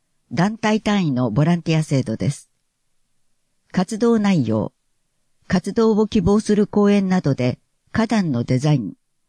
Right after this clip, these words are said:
花の植え付け、水やり、除草などの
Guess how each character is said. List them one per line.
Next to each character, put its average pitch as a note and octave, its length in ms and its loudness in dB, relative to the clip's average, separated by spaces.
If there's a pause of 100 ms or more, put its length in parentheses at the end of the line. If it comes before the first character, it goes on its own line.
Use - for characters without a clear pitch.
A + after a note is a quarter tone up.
花 G3+ 300 0
の G3 180 2
植 E3+ 120 4
え D#3+ 80 -2
付 - 160 -20
け、 C3 200 -2 (280)
水 D#3+ 240 0
や D#3+ 180 4
り、 B2+ 200 -2 (520)
除 F#3 160 2
草 A#3 260 0
な A3+ 160 0
ど D3 140 2
の B2+ 240 -2